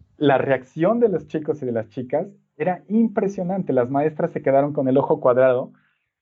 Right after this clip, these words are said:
porque decían, "No tienes una idea cuántas veces nosotros hemos querido hablar de, de temas de ciudadanía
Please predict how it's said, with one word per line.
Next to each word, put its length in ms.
porque 240
decían, 640
"No 200
tienes 340
una 180
idea 400
cuántas 440
veces 280
nosotros 500
hemos 220
querido 300
hablar 240
de, 80
de 160
temas 280
de 80
ciudadanía 720